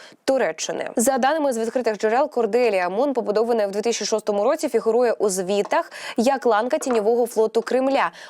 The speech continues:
одне із суден, які використовуються для обходу санкцій, накладених на рашистську нафту. Ну, а міністр оборони Великої Британії Джон Гелі заявив, що Королівський військово-морський флот виявив рашистський шпигунський корабель "Янтар" у Ла-Манші,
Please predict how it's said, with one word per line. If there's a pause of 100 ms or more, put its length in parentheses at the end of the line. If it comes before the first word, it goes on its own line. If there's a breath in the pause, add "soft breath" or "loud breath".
одне
із
суден,
які
використовуються
для
обходу
санкцій,
накладених
на
рашистську
нафту.
Ну,
а
міністр
оборони
Великої
Британії
Джон
Гелі
заявив,
що
Королівський
військово-морський
флот (280 loud breath)
виявив
рашистський
шпигунський
корабель
"Янтар" (260 loud breath)
у
Ла-Манші,